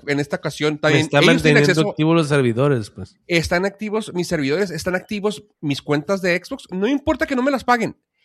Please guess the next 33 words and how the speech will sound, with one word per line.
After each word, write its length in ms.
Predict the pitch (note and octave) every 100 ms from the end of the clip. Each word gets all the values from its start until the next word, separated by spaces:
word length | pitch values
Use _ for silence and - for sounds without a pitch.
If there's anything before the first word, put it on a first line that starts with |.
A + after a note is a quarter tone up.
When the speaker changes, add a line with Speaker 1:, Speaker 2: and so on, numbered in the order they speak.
| _
Speaker 1:
La 100 | C#3+
gente 240 | F3+ F3+
me 80 | A3
está 200 | F3 D#3
comprando, 500 | G3+ G3 D#3+ C3 D3
güey. 180 | A#3 E4+ _ _ _ _ _ -
Ah, 240 | D3 D#3 D#3
ok, 140 | C#3+
perfecto. 520 | C3+ A#2+ C#3 C3+ A2 - _ _ _ _
¿Para 180 | - E3+
qué 120 | E3
te 160 | G3 A3+
quiere, 240 | - A#3 F#3
gusta 260 | F3 G3+
saber 320 | A3+ G3 D#3+ -
que, 160 | G3 F#3 -
"Ay, 200 | - B3+
me 100 | C4+
compraron 320 | G#3+ G3+ A#3 A#3+
quince 240 | C4 D4+
consolas, 400 | B3 A3 B3 A#3
pero 160 | - G#3
nadie 160 | A3
las 160 | A#3+ G#3
usa 140 | G#3+
porque 180 | A3+ A3
les 140 | F#3
aburre, 320 | F3+ F3+ G3+ F#3
güey"? 220 | C#3 -
No, 300 | A2+ A2 D3
güey, 240 | A#3 C#4+ D3
o 60 |
sea, 360 | B2 G#2+ G2+ -